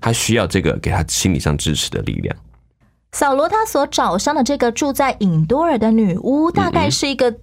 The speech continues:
Speaker 2: 怎么样的人呢？她是靠通灵来谋生吗？
Speaker 1: 嗯。对，有点像这样子，而且呢，他是个躲藏在那边的，他其实不能告诉人家他是灵媒。可，可见在撒母耳过世之后，就是撒母耳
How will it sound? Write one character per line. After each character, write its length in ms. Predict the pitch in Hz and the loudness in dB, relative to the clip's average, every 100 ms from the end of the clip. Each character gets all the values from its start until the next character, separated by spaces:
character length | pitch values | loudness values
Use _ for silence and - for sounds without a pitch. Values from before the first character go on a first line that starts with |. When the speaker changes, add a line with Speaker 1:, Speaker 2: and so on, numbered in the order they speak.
| - | -6
Speaker 2:
怎 100 | 185 | -2
么 120 | 165 | 2
样 160 | 214 254 | 2 4
的 80 | 208 | 2
人 200 | 156 156 | 2 2
呢？ 80 | |
她 140 | 165 262 | 2 0
是 260 | 269 262 254 _ _ - | 0 -2 -2 _ _ -2
靠 180 | 349 | 0
通 340 | 277 - 277 294 | 0 0 2 2
灵 140 | 233 | 2
来 180 | 190 185 | 2 4
谋 240 | 185 160 | 4 4
生 240 | 196 - 247 | 2 2 2
吗？ 300 | 262 233 262 | 2 0 -2
Speaker 1:
嗯。 40 | - _ - | -10 _ -4
对， 100 | 110 | 0
有 100 | 143 | 0
点 140 | 120 | 0
像 200 | 117 110 | 0 0
这 100 | 104 | 0
样 140 | 90 78 | 0 0
子， 120 | 55 | 0
而 80 | 104 | 0
且 140 | 135 80 | 2 2
呢， 160 | 82 80 | 0 0
他 100 | 92 | -2
是 140 | 110 | -2
个 160 | 80 65 - | -2 -6 -2
躲 180 | 85 65 | -2 0
藏 240 | - 78 | -2 0
在 120 | 92 | 0
那 120 | 80 73 | 0 -2
边 220 | - 55 | -4 -4
的， 100 | - - - | -6 -8 -6
他 100 | 127 | -2
其 120 | 110 | 0
实 80 | 95 | 0
不 120 | 92 | 0
能 140 | 104 78 | 0 2
告 160 | 92 | 0
诉 120 | 87 | 0
人 120 | 73 73 | 0 0
家 80 | |
他 120 | - 73 | -2 -2
是 160 | - | -2
灵 160 | 62 50 50 | -2 -2 -6
媒。 80 | 50 - _ _ _ | -8 -12 _ _ _
可， 120 | - 151 | -4 -2
可 180 | - 90 | -2 -2
见 240 | 139 117 | 0 0
在 220 | 123 117 | 0 -2
撒 240 | 104 - 107 | -2 -2 0
母 140 | 104 | 0
耳 100 | 69 | -2
过 220 | - 101 | -2 -2
世 220 | 82 - | 0 -2
之 140 | 67 71 | -2 -2
后， 220 | - - - - | -2 -6 -10 -10
就 120 | - | -4
是 140 | 101 95 | -2 -2
撒 180 | 98 104 | -2 -2
母 120 | 107 | 0
耳 140 | 85 | -2